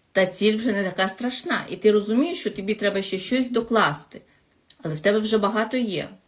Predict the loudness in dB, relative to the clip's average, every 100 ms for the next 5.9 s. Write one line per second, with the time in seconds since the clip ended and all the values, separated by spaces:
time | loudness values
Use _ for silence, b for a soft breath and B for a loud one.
0 | _ -4 -4 -2 -2 -2 -2 -2 -4 -6
1 | -6 -8 -6 -8 -8 -14 B B B B
2 | B B -4 -2 -2 2 4 6 4 2
3 | -6 -8 -6 -2 2 4 2 0 -6 -8
4 | -8 -4 -2 -2 -2 -2 2 4 2 0
5 | -6 -2 0 2 2 0 -2 -4